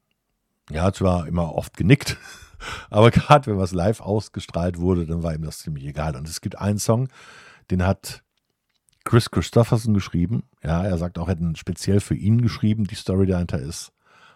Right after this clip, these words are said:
auch sehr cool, aber mal an anderer Stelle. Und das ist der Sa-, Song Sunday Morning Coming Down. Und in diesem Song gibt es die Textzeile, "Lord,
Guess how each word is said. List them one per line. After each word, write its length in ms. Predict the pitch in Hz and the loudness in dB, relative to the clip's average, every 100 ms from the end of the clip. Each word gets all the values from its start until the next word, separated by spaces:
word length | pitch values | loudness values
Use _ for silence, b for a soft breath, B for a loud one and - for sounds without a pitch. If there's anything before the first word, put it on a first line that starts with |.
| b | b
auch 260 | 90 95 | -4 -4
sehr 200 | 104 98 - - | -2 -6 -6 -4
cool, 280 | 107 107 - | 2 2 2
aber 180 | 87 | -2
mal 200 | 82 165 | -2 -2
an 140 | - - | -4 -4
anderer 260 | 87 101 | -4 -2
Stelle. 340 | 95 120 107 110 B B B B B B - | -4 -4 -4 -6 B B B B B B 2
Und 580 | 95 92 90 87 - _ _ _ _ _ _ _ _ | 4 4 2 -2 -8 _ _ _ _ _ _ _ _
das 160 | 92 - | -8 -8
ist 160 | 92 | -6
der 60 | 95 | -6
Sa-, 380 | - - 92 - | -4 -2 -2 -2
Song 440 | - 92 98 - | 0 0 0 -2
Sunday 400 | - 110 107 104 | -2 0 2 2
Morning 500 | 95 92 90 90 87 | 4 2 2 2 2
Coming 380 | - 78 80 78 | 0 0 2 2
Down. 420 | 82 76 60 - _ _ _ _ _ _ _ _ _ _ _ - - | 2 0 -2 -12 _ _ _ _ _ _ _ _ _ _ _ -18 -4
Und 180 | 95 92 | -2 0
in 100 | 101 | 0
diesem 280 | 101 98 | 0 0
Song 400 | 92 92 104 117 | 0 2 2 2
gibt 220 | - - 92 | -2 -6 -6
es 100 | - | -8
die 100 | 92 | -2
Textzeile, 800 | 110 - - - 101 101 101 101 b b b b b b b b _ _ - | -2 -4 -4 4 6 6 4 0 b b b b b b b b _ _ -2
"Lord, 540 | 90 104 113 - - | 6 10 8 6 -16